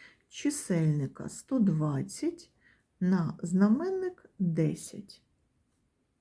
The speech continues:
І значення буде сто двадцять поділити на десять дорівнює дванадцять. Завдання третє.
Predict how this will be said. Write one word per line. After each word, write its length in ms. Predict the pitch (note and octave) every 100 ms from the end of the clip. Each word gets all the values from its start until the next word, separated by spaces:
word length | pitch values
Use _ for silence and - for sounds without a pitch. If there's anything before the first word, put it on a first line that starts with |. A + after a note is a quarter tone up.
| _ _ _ _ _ _ _ _ _ _ _ _ _ _ _ _ _ _ _ _ -
І 120 | E4
значення 720 | A#3 G3 F3+ D#3 - C4 D4
буде 300 | D#4 E4 E4+
сто 220 | E4 - G#3
двадцять 680 | G3 F3+ D#3+ D#3 - -
поділити 540 | - F3 F3 D#3 D#3 E3
на 120 | E3+
десять 520 | F3+ D4+ F#4+ - C4
дорівнює 500 | F#3+ D#3 A3 B3 F3+
дванадцять. 880 | D3+ D#3+ D#3 - F3 - - _ - _ _ _ _ _ _ _ _ _ _ _ - _ _ -
Завдання 540 | F#3 F#3+ G3+ F4 E4
третє. 720 | A#3+ - F3 D3+ D#3 - C#4